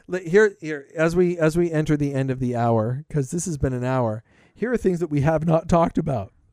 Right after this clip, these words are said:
Um, uh, things that if we're gonna really do a, a D S nine postmortem that I'd wanna talk about: the Dominion, the war, the Klingons, Worf, Jeffrey fucking Combs.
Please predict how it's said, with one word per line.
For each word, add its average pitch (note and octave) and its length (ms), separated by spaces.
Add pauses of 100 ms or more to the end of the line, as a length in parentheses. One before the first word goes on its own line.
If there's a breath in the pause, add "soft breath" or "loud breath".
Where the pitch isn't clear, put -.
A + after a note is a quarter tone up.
(340)
Um, B2+ 360 (520 soft breath)
uh, C3 160
things E3+ 280
that D#3 140 (120)
if D3+ 220
we're E3 100
gonna D#3 160
really E3+ 240
do D3 200
a, C#3+ 180
a C3+ 60
D D3+ 120
S C3+ 140
nine C3+ 160
postmortem C3+ 480
that B2 120
I'd B2+ 120
wanna B2+ 220
talk C3+ 200
about: A#2 240 (380)
the E3+ 80
Dominion, F#3 540 (1080)
the G#3+ 120
war, F3+ 500 (380)
the D#3+ 100
Klingons, G#3+ 640 (300)
Worf, D#3 560 (320)
Jeffrey A3+ 580
fucking F#3+ 640
Combs. C3+ 640